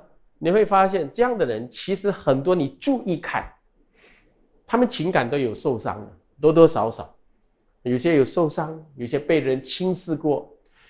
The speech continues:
有些人遇到冲击，人生的很多的冲击还没走出来，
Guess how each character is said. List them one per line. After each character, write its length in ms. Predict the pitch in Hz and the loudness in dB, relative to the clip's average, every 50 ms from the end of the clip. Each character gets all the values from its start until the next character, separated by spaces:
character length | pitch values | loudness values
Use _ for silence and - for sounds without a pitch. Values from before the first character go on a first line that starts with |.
| _ _ | _ _
有 120 | 135 147 | -2 -2
些 160 | 139 160 175 160 | 0 2 4 4
人 200 | 156 156 160 170 | 4 2 2 0
遇 140 | 190 185 | -2 2
到 180 | 175 175 151 143 | 4 4 4 4
冲 460 | 143 - - - - 185 190 190 180 | 2 -2 -8 -4 -2 -2 0 -2 -4
击， 220 | - - 180 180 180 | -4 -6 -6 -6 -2
人 200 | - 139 143 151 | 0 2 0 2
生 160 | 143 180 175 | 0 -2 0
的 80 | 165 147 131 | 0 0 0
很 160 | 131 120 123 | -2 -6 -6
多 100 | 160 165 | -4 -2
的 100 | 156 147 | -2 -2
冲 240 | 151 - 190 180 175 | -2 -2 -2 -2 -2
击 160 | - 185 175 | -2 -4 -4
还 140 | 139 139 143 | -4 -4 -2
没 180 | 160 160 156 | -2 -2 -2
走 200 | 156 - 113 107 | -2 -6 -10 -10
出 180 | - - 127 120 | -10 -12 -8 -8
来， 200 | 104 - - | -8 -8 -8